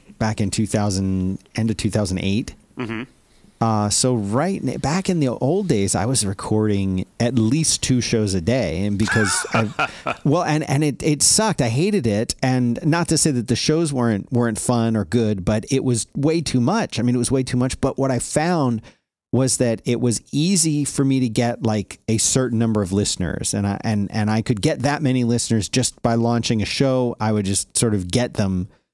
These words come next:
Speaker 1: because it was a five by five show, and so, uh, I, I,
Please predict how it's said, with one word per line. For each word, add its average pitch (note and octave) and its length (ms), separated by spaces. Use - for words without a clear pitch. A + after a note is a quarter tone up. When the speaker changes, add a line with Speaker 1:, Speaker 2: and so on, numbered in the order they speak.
Speaker 1:
because A2 240
it A2 40
was F#2+ 140
a G2+ 60
five F#2 220
by F2+ 100
five E2+ 260
show, G2 540
and A#2+ 220
so, A#2 640
uh, G#2+ 240
I, A#2+ 180
I, A#2 180